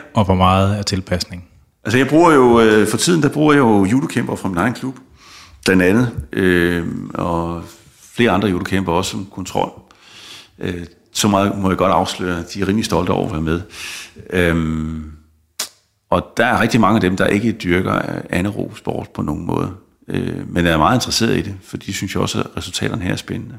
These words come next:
Speaker 2: Det kunne være helt oplagt at tage sådan en gruppe af folk, og så sige til dem, "Nu skal I sgu træne det her en periode," og så se, hvad det gør ved dem.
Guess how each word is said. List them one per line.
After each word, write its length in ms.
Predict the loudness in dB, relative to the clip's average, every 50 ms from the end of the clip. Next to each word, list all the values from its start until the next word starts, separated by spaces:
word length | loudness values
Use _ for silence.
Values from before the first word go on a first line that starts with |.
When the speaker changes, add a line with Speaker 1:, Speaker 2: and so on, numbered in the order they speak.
| -20 _ _ _ -20 -20 -20 -20 -20 -20 -20 -20 -20 -20 _ -4
Speaker 2:
Det 80 | 0 0
kunne 80 | 2 2
være 80 | 4 4
helt 120 | 4 6
oplagt 400 | 4 4 4 2 0 -2 0 -2
at 80 | -4 -2
tage 220 | 0 0 0 2
sådan 240 | 2 0 0 0 -2
en 260 | -2 -4 -6 -8 -10 -10
gruppe 280 | -8 -8 -6 -4 -2
af 80 | -4 -2
folk, 360 | 0 0 0 0 -2 -4 -10 -14
og 140 | -14 -12
så 100 | -8 -8
sige 260 | -6 -4 -4 -4 -4 -4
til 140 | -6 -6
dem, 80 | -6 -6
"Nu 180 | -8 -8 -8 -10
skal 200 | -10 -8 -6 -6
I 20 |
sgu 140 | -6 -6 -8
træne 320 | -10 -6 -4 -4 -4 -4 -4
det 80 | -6
her 100 | -6 -6
en 100 | -8 -8
periode," 380 | -8 -8 -8 -8 -8 -8 -10 -12 -14 _ -20 -20 -20 -20 -20 _ _
og 100 | -8 -8
så 80 | -4 -4
se, 200 | -4 -4 -4 -4
hvad 100 | -6 -10
det 80 | -12 -12
gør 100 | -14 -12
ved 140 | -12 -12 -12
dem. 80 | -14